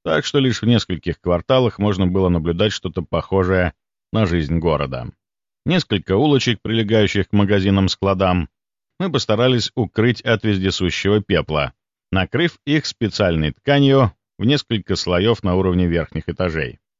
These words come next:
Компрессорные установки гудели не переставая, создавая постоянный поток воздуха, не дающий пеплу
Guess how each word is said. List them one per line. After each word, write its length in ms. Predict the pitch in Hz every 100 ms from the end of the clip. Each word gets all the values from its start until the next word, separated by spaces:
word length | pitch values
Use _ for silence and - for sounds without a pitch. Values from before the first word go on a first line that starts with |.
| _ _ _
Компрессорные 680 | 90 85 156 170 147 135 127
установки 600 | 113 - 131 156 135 135
гудели 400 | 117 113 120 117
не 140 | 120
переставая, 720 | 107 120 110 143 143 87 65
создавая 460 | - 78 85 95 110
постоянный 600 | 107 - 95 95 95 95
поток 380 | 101 95 107 -
воздуха, 600 | 131 80 73 - 71 65 _ -
не 140 | 123
дающий 400 | 139 151 - 113
пеплу 520 | - 107 - 120 104